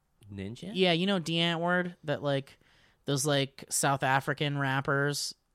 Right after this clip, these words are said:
Speaker 1: I don't think I know those people.
Speaker 2: I think they're South African. Let me make sure.
Speaker 1: Yeah. I've never been to South Africa. I realized this
Speaker 2: Would you
Speaker 1: year
Speaker 2: go
Speaker 1: that
Speaker 2: to South Africa?
Speaker 1: Yeah, I need to go to Africa. I, I would need to see an African
Speaker 2: Yeah, they're South
Speaker 1: sunrise.
Speaker 2: African. Yeah, you've seen 'em. Yolandi and
Speaker 1: Let me see.
Speaker 2: Ninja.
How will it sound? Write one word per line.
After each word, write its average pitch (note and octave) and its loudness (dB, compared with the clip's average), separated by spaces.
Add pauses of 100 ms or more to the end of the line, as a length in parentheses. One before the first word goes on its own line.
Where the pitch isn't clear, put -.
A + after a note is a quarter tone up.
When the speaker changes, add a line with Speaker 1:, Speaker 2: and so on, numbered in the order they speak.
(160)
Speaker 1:
I A2 -8
don't B2+ -4
think A#2 -8
I G#2+ -8
know G2+ -6
those G2+ -6
people. F#2+ -12 (100)
Speaker 2:
I - -14
think D4+ -4
they're F3 0
South G#2 -4
African. E3 -10 (100)
Let E3 -8
me F3+ -6
make D3+ -6
sure. - -14
Speaker 1:
Yeah. A#1 -14 (1600)
I've A2+ -8
never A2 -6
been A2 -8
to A2+ -10
South A2 -10
Africa. G#2+ -10 (300)
I D3+ 4
realized E3 4
this C#3+ 4
Speaker 2:
Would F3 10
you G#3 6
Speaker 1:
year G#3 4
Speaker 2:
go A3+ 8
Speaker 1:
that A3+ 4
Speaker 2:
to A3 4
South A3 -2
Africa? A3+ -4
Speaker 1:
Yeah, G#2 0
I D3 2
need D3 0
to B2+ -2
go A#2 2
to A2 2
Africa. G#2 -4 (100)
I, B2+ 0
I D3+ 4
would D#3 -2
need E3 -2
to D3+ -2
see C#3+ -4
an C3 -2
African A#2+ -2
Speaker 2:
Yeah, G3+ 10
they're D#3+ 6
South F#3 8
Speaker 1:
sunrise. F3 8
Speaker 2:
African. A#2+ -4
Yeah, A#3 6
you've A3+ 6
seen B2+ 2
'em. B2 -2
Yolandi C#3+ 2
and C3 -2
Speaker 1:
Let B2 0
me - -4
see. - -2
Speaker 2:
Ninja. C#3+ 0